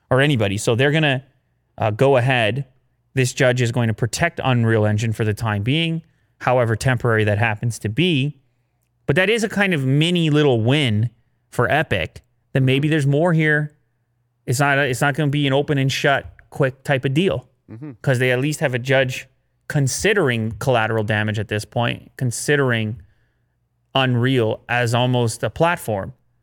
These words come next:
Speaker 2: Right.
Speaker 1: and not as an isolated thing only impacting this one company.
Speaker 2: And you gotta think, like, um, you know, the other game engine, which is really popular, called Unity,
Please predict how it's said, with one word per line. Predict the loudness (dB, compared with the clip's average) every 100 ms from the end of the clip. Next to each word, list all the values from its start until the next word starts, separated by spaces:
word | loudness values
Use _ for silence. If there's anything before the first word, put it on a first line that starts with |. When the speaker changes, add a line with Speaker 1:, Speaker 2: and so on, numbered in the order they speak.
| _ _ _ _
Speaker 2:
Right. | -8 -2
Speaker 1:
and | 0 0 0 0 -2 -4
not | -2 0 2 2
as | 0
an | 0
isolated | 0 -2 0 0 0 -4
thing | -4 -2 -2 -4 -8 _ _ _ _ _ _ _ -2
only | 2 2 2
impacting | 2 0 0 -2 -2 0
this | 0
one | 0 -2 -2
company. | -4 -6 -8 -14 -20 _ _ _ _ _ -14
Speaker 2:
And | -12 -8
you |
gotta | -4 -4 -4
think, | -6 -10 -8
like, | -6 -6 -8 -10
um, | -8 -10 -14 -18 _ _ _ _ _
you | -14
know, | -12 -12
the | -12 -8
other | -8 -6 -8
game | -8 -10 -10
engine, | -10 -10 -14 -14 -14
which | -16 -16
is | -14
really | -12 -12
popular, | -14 -16 -18 -16 -14 -14 -16 -20
called | -14 -14 -14
Unity, | -16 -14 -16 -18 -20